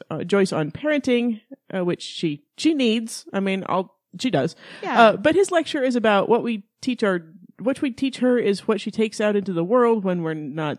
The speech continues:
Speaker 1: there, whether it's at school or at an up-, unchaperoned party.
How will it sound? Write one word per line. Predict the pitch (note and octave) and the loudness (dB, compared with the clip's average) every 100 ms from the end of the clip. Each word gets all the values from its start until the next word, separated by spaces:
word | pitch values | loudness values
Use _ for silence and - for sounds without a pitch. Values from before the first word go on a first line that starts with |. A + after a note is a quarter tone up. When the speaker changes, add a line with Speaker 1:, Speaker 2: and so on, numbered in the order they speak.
| _ | _
Speaker 1:
there, | D#3+ A#3+ A3+ G#3+ G3 | 0 2 4 2 2
whether | F#3+ F3+ | 0 0
it's | F3 D#3+ | -2 -4
at | - | -12
school | - A#3 A3 | -6 -2 0
or | G3 | -2
at | |
an | E3+ - | -4 -6
up-, | E3+ - | -6 -4
unchaperoned | E3+ - D#3 C#3+ B2+ | -4 -4 -4 -4 -4
party. | A#3+ A#3+ A3+ | -2 -2 -2